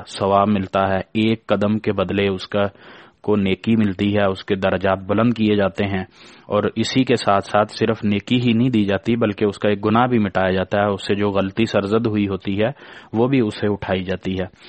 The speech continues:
اسی طرح دوسرا مسئلہ جو ہمیں اس حدیث سے ملتا ہے وہ یہ ہے کہ نماز با جماعت سے سستی کرنا منع ہے۔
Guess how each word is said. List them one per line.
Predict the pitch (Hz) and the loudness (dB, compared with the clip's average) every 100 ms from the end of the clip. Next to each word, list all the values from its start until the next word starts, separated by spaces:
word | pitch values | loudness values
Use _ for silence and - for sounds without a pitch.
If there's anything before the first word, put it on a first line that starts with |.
| - - - | -20 -20 -12
اسی | - 110 127 | -6 -2 2
طرح | 120 113 110 107 | 2 2 0 -2
دوسرا | 104 113 | -2 0
مسئلہ | 113 104 104 101 | 0 -2 -2 0
جو | 101 | -2
ہمیں | 98 98 | -4 -4
اس | 95 104 | -4 -6
حدیث | 92 98 | -8 -8
سے | 92 | -8
ملتا | 92 101 | -6 -2
ہے | 101 | 0
وہ | |
یہ | 101 101 | 0 0
ہے | |
کہ | 101 | 0
نماز | 107 98 98 101 | 0 2 2 2
با | 95 98 | 2 0
جماعت | 95 95 95 - | 0 0 0 0
سے | 101 | -6
سستی | - 107 - 113 | -6 -10 -2 0
کرنا | 107 95 92 117 - - - - | 0 0 -2 -4 -8 -20 -16 -4
منع | 98 104 110 107 | 0 4 2 0
ہے۔ | 90 | -4